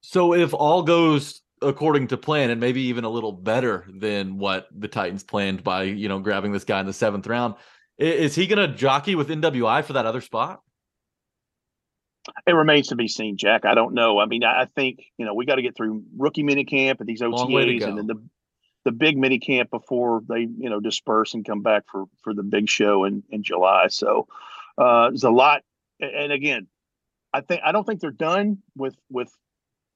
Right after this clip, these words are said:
Speaker 2: fiddling with this roster. I think they'll continue to do it right up to September. Uh, and I know that sounds like a company line, but, I mean, that's what they're telling us, and so that's what I have to believe right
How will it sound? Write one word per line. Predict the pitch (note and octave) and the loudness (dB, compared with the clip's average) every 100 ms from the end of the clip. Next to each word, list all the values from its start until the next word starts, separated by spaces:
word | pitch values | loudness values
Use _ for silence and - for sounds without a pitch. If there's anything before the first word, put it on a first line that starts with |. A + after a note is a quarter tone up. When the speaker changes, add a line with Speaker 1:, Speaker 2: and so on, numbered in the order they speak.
| _ - | _ 0
Speaker 2:
fiddling | C#3+ C#3 | 2 4
with | C3 | 2
this | A2 - | -2 -2
roster. | B2+ D3 E3+ - A#3 | 2 2 0 -2 0
I | C3+ | 0
think | A#2 F#2+ | -2 -8
they'll | F#2+ | -10
continue | - F2 C3+ C3+ | -10 -4 -2 0
to | B2+ | 0
do | C3+ | 2
it | C3 | 4
right | B2+ C3+ | 4 2
up | C3 | 0
to | B2+ | -8
September. | - A2+ - D#3 D#3+ F3+ F3+ - _ _ - | -4 -4 -4 -6 0 0 0 -18 _ _ -12
Uh, | C3 A2 A2 G#2 | -6 -2 -2 -4
and | B2+ | -2
I | B2+ | 0
know | C3+ B2+ | 2 2
that | B2 | 2
sounds | C#3+ C3 | 0 0
like | A#2 | -2
a | A2 | -4
company | - C3+ D3+ | -6 -6 -2
line, | C3+ D#3 D3+ | 0 0 0
but, | B2 A2 - | -2 -4 -10
I | A#2 | -8
mean, | A#2+ A2+ | -6 -4
that's | A#2+ - | -4 -4
what | C#3 | -6
they're | E3 | -2
telling | D3 D3+ | 0 2
us, | F#3+ - | 2 0
and | A#2+ | -6
so | - B2+ | -2 0
that's | B2+ - | 0 2
what | C3 | 0
I | C3 | 0
have | C#3+ | -4
to | C3+ | -8
believe | B2 B2+ C#3 | -10 -6 -8
right | - | -8